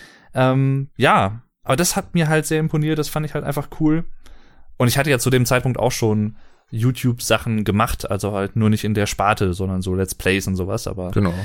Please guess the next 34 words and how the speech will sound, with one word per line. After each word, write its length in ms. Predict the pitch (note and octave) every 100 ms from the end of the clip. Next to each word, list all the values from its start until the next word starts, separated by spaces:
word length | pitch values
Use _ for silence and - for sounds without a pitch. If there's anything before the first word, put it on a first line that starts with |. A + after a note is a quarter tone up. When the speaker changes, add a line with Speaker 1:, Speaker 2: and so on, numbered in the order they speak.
| - -
Speaker 1:
Und 100 | C#3
die 80 |
dritte 600 | C#3 E3 A3+ G3 F#3 F#3 -
Säule 560 | C3+ E3+ F3 F3+ F3+
ist 420 | - D3 D#3+ -
im 140 | C#3+ D3+
Prinzip 400 | D3 D3 D#3+ D3
mein 240 | C3+ B2+
Studium 400 | B2+ G#3+ E3 A#2+
gewesen, 600 | A2+ G#2+ G#2+ A2+ C#3+ D#3+
was 180 | C#3+ -
ja 140 | A#2+ -
auch, 320 | C3+ F2 -
äh, 400 | - A#2+ A#2+ A#2+ A#2
ja, 140 | C3+
in 80 | A#2+
den 120 | G#2+
Bereich 280 | G#2+ G2+ A2
direkt 240 | - A2+ -
mit 140 | G#2+
reinspielt, 640 | A2+ - - A2+ A#2+ - C3+
weil 320 | G2 G#2 G#2
es 180 | A2+ -
halt, 320 | G#2 G#2+ -
äh, 220 | A2 G#2+ A2+
Germanistik 640 | A#2 A#2+ E3+ A3 - G2
war. 240 | F2 C3 - - - - - - - _ - - - -
Und 460 | C3 C3 C3 C3+ C#3
so 120 | C#3
kam 260 | - C#3
das 140 | E3+ -
halt 120 | F#3
zustande, 580 | - - G#3 A2+ F2 G#2+
richtig. 440 | B2+ - G2+ -